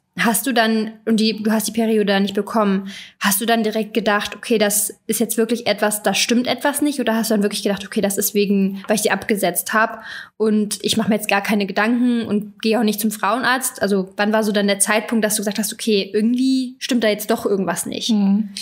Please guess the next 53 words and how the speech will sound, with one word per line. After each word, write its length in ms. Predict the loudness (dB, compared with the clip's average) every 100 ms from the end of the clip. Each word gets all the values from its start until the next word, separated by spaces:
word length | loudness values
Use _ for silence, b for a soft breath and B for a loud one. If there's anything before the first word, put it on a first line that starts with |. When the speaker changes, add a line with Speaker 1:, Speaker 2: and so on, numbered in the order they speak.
| B B B -4
Speaker 2:
Also 200 | 0 0
ich 140 | 0
hab 320 | -2 -2 -18 _ _ _ _ _ _ _ _ _ -4
am 120 | 0
Anfang, 380 | 0 0 2 2
natürlich 400 | 0 0 0 0
fand 160 | 2
ich's 100 | 2
irgendwie 260 | 2 2 0 0
cool, 180 | 0 2
dass 160 | 0 -2
ich 140 | 0
meine 240 | 0 0
Periode 440 | 0 0 2 2 2
nicht 200 | 0 -2
bekommen 400 | -2 0 2 2
hab. 180 | 0 0
Da 140 | -2 0
wusste 200 | 0 0
ich 100 | 0
aber 180 | 2 2
auch 160 | 2
noch 140 | 0 2
nicht, 280 | 2 0
was 220 | -2 0 2
man 320 | 2 2 2
darf, 280 | 0 0 -2
also 340 | -2 -2 -6 -8
ja, 220 | -4 -2
was 160 | 0 0
es 80 | -2
für 480 | -2 0 0 -2 -4
Folgen 400 | -2 0 2 2
haben 240 | 2 0
kann. 380 | 0 0 -2 -4 B B
Aber 240 | 0 0 0
ich 80 | 0
sag 200 | 0 2
mal 140 | 2
so, 220 | 2 2
nach 240 | 2 0 2
einem 220 | 2 2
halben, 400 | 2 2 2 0
dreiviertel 560 | 0 0 0 0 2 4
Jahr 400 | 4 2 2 0
dachte 300 | -2 -4 -4
ich 120 | 0
mir 100 | 2
dann 200 | 2 2
schon 240 | 2 2
so, 160 | 2 0
"Okay, 320 | -2 0 -2
Toni, 460 | 0 0 2 2